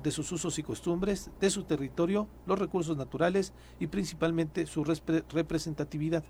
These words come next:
El vocero explicó que en mediano plazo, Álamos Gold y Zacatecas Silver trabajarán a través de Esperanza Silver de México, en coordinación con los comuneros de San Agustín Tetlama, para elaborar el proyecto técnico de factibilidad, el estudio de impacto y riesgo ambiental,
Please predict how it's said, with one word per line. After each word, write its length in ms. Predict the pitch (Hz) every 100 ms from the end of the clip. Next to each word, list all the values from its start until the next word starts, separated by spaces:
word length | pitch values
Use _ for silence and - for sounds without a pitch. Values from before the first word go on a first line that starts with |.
| - - - - - -
El 120 | 147
vocero 300 | 151 151 196
explicó 460 | 185 151 151 208 190
que 80 |
en 120 | 180 151
mediano 380 | 151 165 180
plazo, 480 | 151 165 175 - 226 -
Álamos 400 | 160 165 143 127
Gold 220 | 156 170 -
y 60 | 139
Zacatecas 580 | 143 - - 156 131
Silver 360 | - 143 160 208 - - - -
trabajarán 480 | 151 180 196 196 185
a 80 | 165
través 320 | 165 160 160
de 60 |
Esperanza 440 | 151 - 143 165 165
Silver 400 | - 156 143 127
de 60 | 131
México, 480 | 156 - 151 202 214 - - -
en 100 | 196
coordinación 540 | 202 190 165 160 190
con 180 | 175 170
los 140 | 185
comuneros 460 | - 160 156 170 165
de 100 | 139
San 160 | -
Agustín 340 | 135 123 - 156
Tetlama, 420 | 147 151 156 165
para 180 | - 127
elaborar 460 | 131 127 147 165 -
el 160 | 147 143
proyecto 420 | 156 180 - 160
técnico 420 | 170 165 160 143
de 100 | 135
factibilidad, 720 | 156 190 - 160 147 123 98 - - - -
el 120 | - 147
estudio 340 | 147 185 170
de 80 | 135
impacto 500 | 113 165 160 202 -
y 80 | 143
riesgo 280 | 143 147 151
ambiental, 500 | 123 117 - 190